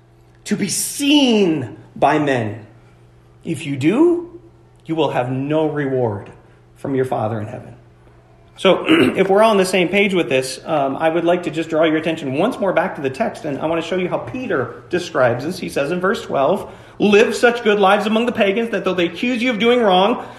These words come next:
they may see your good deeds and glorify," who? Glorify God.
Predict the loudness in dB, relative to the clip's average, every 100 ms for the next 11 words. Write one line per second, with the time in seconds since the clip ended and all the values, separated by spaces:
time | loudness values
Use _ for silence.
0 | -2 4 6 4 2 0 2 2 4 2
1 | 2 2 4 2 0 0 0 0 -2 2
2 | 6 6 4 4 2 2 2 0 -2 -14
3 | -8 -2 -2 -2 -14 -20 -20 -20 -16 -16
4 | -18 -20 -16 -10 0 2 4 2 2 0
5 | -4 -8